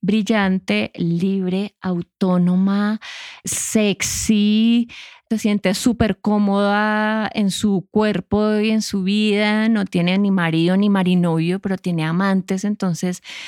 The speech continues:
ese personaje me encantó.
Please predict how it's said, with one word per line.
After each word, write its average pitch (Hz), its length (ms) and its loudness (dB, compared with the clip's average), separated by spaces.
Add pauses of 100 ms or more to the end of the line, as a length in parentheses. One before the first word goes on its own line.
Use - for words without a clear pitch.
(380)
ese 233 220 -2
personaje 220 920 0
me 202 400 0
encantó. 160 880 -2